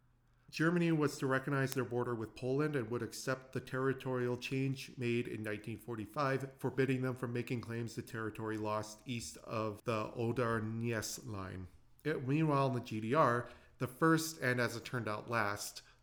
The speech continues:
free elections took place on March eighteenth, nineteen ninety. The three participants were the P D S, the newly reformed Social Democratic Party,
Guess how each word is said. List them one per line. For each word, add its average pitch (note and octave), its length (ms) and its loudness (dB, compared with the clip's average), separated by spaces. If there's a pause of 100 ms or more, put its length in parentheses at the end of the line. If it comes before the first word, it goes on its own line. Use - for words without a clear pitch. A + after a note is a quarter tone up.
(100)
free B2 260 0
elections A2 800 -2
took B2 240 -6
place A2+ 340 -4
on A2 240 -4
March A2 400 -2
eighteenth, A#2+ 480 -4
nineteen A2 320 -8
ninety. G#2+ 400 -2
The A2 140 -6
three D3 220 2
participants C3+ 760 -2
were A#2+ 120 -2
the G2+ 80 -4
P A2 200 -6
D G#2 180 -4
S, E3+ 300 -4 (240)
the B2 120 4
newly C3+ 340 6
reformed A#2+ 560 2 (280)
Social C3 380 0
Democratic C#3+ 600 -2
Party, C#3 360 2